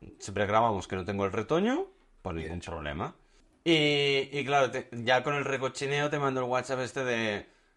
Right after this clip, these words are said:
Speaker 1: "Tú, ¿cómo vas? ¿Estás cagando?". En plan, tú, que ya son las cuatro, que es
Speaker 2: Exacto.
Speaker 1: normalmente la hora que quedamos para grabar, y po-, supuestamente, hipotéticamente,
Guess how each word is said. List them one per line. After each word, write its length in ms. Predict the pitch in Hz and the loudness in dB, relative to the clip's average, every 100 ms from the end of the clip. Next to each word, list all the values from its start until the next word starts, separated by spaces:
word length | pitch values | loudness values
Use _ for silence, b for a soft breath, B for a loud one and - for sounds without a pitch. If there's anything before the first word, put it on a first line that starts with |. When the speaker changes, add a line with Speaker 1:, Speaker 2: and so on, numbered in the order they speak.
| _ | _
Speaker 1:
"Tú, 440 | 156 220 226 156 127 | 6 8 8 6 4
¿cómo 220 | 175 202 | 6 8
vas? 260 | 208 160 127 | 8 8 4
¿Estás 240 | - 170 | 2 2
cagando?". 640 | 220 190 185 196 220 240 - | 4 6 6 8 6 6 0
En 100 | 117 | -2
plan, 300 | 123 120 113 | 2 2 2
tú, 240 | 151 143 | -2 -2
que 140 | - 85 | -6 -10
ya 80 | 85 | -8
son 160 | 117 | -2
las 100 | 117 | -2
cuatro, 600 | - 139 147 143 160 220 - | 0 6 6 6 2 0 -4
que 80 | |
es 80 | 101 | -8
Speaker 2:
Exacto. 180 | - 113 110 | -8 -4 0
Speaker 1:
normalmente 400 | 104 123 127 120 | 2 2 2 2
la 120 | 107 | 4
hora 180 | 113 110 | 4 2
que 100 | 107 | 0
quedamos 720 | 120 123 147 156 254 285 - _ | 2 4 4 2 -2 -4 -14 _
para 200 | 110 104 | 0 2
grabar, 460 | 107 123 170 240 - _ _ _ - | 4 6 4 2 -6 _ _ _ -8
y 140 | 127 | -8
po-, 360 | - 131 - - B B B B - 147 143 | -4 -4 -4 -12 B B B B -4 -2 0
supuestamente, 1000 | 151 170 170 160 156 156 160 156 208 302 - | 2 2 6 6 6 4 0 0 -2 -4 -10
hipotéticamente, 1200 | 113 120 120 131 117 127 127 131 143 139 160 | -6 -2 0 0 -2 -2 0 2 -2 -4 -6